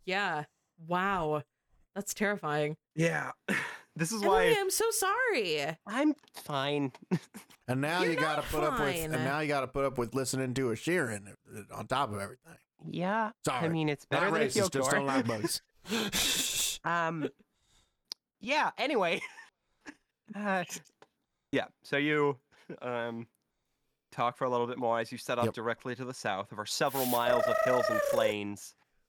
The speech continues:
Speaker 3: Yep.
Speaker 2: before you come to a small settlement, much like the Potluck settlement itself. It's got some small
Speaker 3: All
Speaker 2: buildings,
Speaker 3: right.
Speaker 2: only
Speaker 3: Now, if you
Speaker 2: about
Speaker 3: got
Speaker 2: sixteen.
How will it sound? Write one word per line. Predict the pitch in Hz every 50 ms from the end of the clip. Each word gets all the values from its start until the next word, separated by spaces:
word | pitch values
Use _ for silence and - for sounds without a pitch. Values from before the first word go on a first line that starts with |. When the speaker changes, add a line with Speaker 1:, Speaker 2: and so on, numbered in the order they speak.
| _ _ _ _ -
Speaker 3:
Yep. | 117 110
Speaker 2:
before | - 156 156
you | 156 165
come | - - 202 220 233
to | 220
a | 208
small | - - 214 214 214 208
settlement, | - - 226 247 226 143 104 76
much | 101 127 139 - - -
like | 156 143 - -
the | 139
Potluck | - - 151 165 - - 107 101 -
settlement | - 123 107 110 110 107 110
itself. | 117 - - - - 147 117 101 101 - _ _ _ - _ _ _ _ _ _ _ _ _ _ _ _ _ _ _
It's | - 131 -
got | - 156 139 139 143
some | - - 143 139 139 131 147 - _ - - -
small | 143 135 - - 156 151 151
Speaker 3:
All | 151
Speaker 2:
buildings, | 135 147 139 135 127 127 131
Speaker 3:
right. | 131 131 123 110 - - _ _ _ _ _ _ _ _ _ _ _ - -
Speaker 2:
only | - 143 139 143 139 139 139 131 -
Speaker 3:
Now, | - 127 131
if | 123 120
you | 131
Speaker 2:
about | 139 139
Speaker 3:
got | 147 147 139
Speaker 2:
sixteen. | - - - - - 113 101 98 110